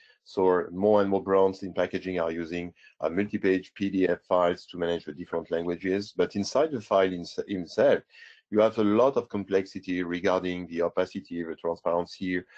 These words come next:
of the different layers, the management of spot colors, et cetera. And with some of the top, uh, packaging, uh, brands customer you have today,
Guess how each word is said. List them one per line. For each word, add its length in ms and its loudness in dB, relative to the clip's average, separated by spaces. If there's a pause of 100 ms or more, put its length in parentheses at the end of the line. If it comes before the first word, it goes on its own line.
(260)
of 100 0
the 60 -2
different 420 -4
layers, 400 4
the 60 -10
management 420 0
of 140 0
spot 320 -2
colors, 360 2
et 140 -6
cetera. 560 2 (420)
And 200 0
with 260 0 (280)
some 280 0
of 80 4
the 220 -2
top, 320 2 (280)
uh, 200 4
packaging, 680 -4 (300)
uh, 160 2
brands 340 2
customer 460 -2
you 140 0
have 180 2
today, 460 4